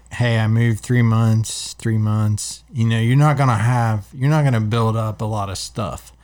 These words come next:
to pack up and move. You probably got some kind of system in line to where,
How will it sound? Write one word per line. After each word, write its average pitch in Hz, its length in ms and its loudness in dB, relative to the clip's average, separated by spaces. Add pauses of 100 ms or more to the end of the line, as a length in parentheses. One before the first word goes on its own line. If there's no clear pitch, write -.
(320)
to 117 120 -4
pack 110 460 -4
up 110 360 -6
and 104 180 -4
move. 95 300 -6 (600)
You 127 120 -8
probably 147 340 4
got 110 220 -2
some 123 240 -2
kind 123 220 -2
of 107 80 -2
system 113 580 -4
in 107 200 0
line 107 520 -2
to 110 120 -8
where, 107 400 -6